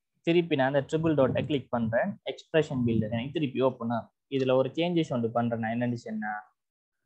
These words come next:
value நம்ம போட்டு தானே நம்ம மாத்தினோம்.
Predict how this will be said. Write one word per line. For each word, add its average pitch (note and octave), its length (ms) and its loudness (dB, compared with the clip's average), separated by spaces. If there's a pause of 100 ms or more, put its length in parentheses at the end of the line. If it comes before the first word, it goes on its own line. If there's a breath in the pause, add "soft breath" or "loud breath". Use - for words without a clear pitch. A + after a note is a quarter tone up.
(220)
value D3+ 460 8
நம்ம B2+ 300 2
போட்டு C#3 300 6
தானே D3+ 160 4
நம்ம B2+ 400 4
மாத்தினோம். B2+ 340 -4